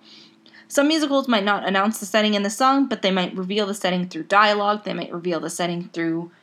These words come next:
you know, the set, through the costumes, through, you know, props, that sort of thing.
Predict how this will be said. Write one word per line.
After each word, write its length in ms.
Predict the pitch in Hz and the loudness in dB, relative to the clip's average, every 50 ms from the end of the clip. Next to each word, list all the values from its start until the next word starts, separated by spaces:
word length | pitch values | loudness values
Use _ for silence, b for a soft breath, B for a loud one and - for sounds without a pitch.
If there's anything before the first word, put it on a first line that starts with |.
| b b b b - | b b b b -2
you 120 | 185 185 | -2 0
know, 200 | 180 170 165 165 | 0 0 -2 -4
the 100 | - 180 | -6 -8
set, 440 | 180 - - 226 208 196 196 - - | -8 -4 -2 0 0 0 -2 -4 -2
through 100 | 196 180 | -2 -2
the 80 | 175 | -2
costumes, 920 | 175 - - 214 190 185 185 185 - - 185 180 180 180 180 175 180 - - _ - | -4 -2 0 0 0 2 0 -4 -4 -4 -4 -4 -2 -2 -4 -4 -6 -10 -12 _ -4
through, 540 | 185 185 170 170 170 165 156 160 165 170 - _ _ _ _ _ _ _ _ _ _ _ _ _ _ _ _ _ _ _ _ _ _ _ _ _ _ _ _ - | -2 0 0 2 0 0 -2 -4 -8 -8 -12 _ _ _ _ _ _ _ _ _ _ _ _ _ _ _ _ _ _ _ _ _ _ _ _ _ _ _ _ -4
you 140 | 196 190 185 | -2 0 0
know, 120 | 175 165 | 0 -2
props, 400 | 175 - - 214 202 202 196 - | -2 0 2 4 4 4 2 0
that 240 | - 208 180 175 175 | 2 2 2 2 2
sort 160 | - 202 196 | 0 0 0
of 80 | 196 196 | 0 -2
thing. 400 | 196 196 185 185 185 180 185 185 | 0 0 0 0 0 -2 -4 -6